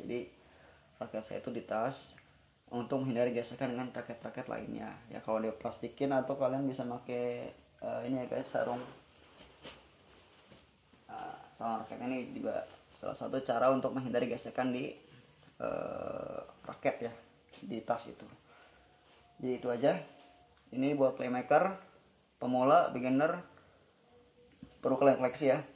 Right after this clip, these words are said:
Eh, dengan harga yang cukup terjangkau, kalian dapat raket yang punya karakter kuat ya. Saya bilang tadi,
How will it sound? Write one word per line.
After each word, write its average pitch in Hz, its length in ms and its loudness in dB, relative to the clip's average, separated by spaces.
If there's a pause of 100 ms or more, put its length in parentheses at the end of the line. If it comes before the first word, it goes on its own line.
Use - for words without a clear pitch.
(1120)
Eh, 120 320 2
dengan 123 240 0
harga 123 160 4
yang 127 120 2
cukup 127 280 -4
terjangkau, 120 480 4
kalian 131 240 4
dapat 123 240 2
raket 123 240 -4
yang 120 240 -2
punya 139 400 2
karakter 127 400 0
kuat 131 320 4
ya. - 160 -6
Saya - 160 -6
bilang 117 160 -2
tadi, 117 360 -2